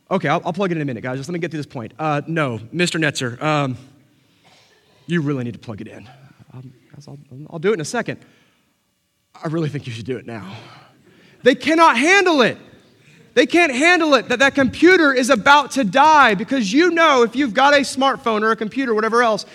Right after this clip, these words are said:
and you get there and you're like, "Oh, I'm at two percent."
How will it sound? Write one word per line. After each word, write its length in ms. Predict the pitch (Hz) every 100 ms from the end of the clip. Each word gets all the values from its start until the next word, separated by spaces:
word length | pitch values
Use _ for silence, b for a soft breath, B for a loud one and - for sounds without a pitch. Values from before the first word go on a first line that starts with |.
| B B
and 120 | 226
you 80 | 269
get 220 | 262 277
there 220 | 233 214
and 100 | 220
you're 80 | 247
like, 280 | 226 208 202 - _ _ -
"Oh, 200 | 208 117 _ _ _ _
I'm 140 | 254
at 80 | 262
two 160 | - 190
percent." 420 | 185 - 277 -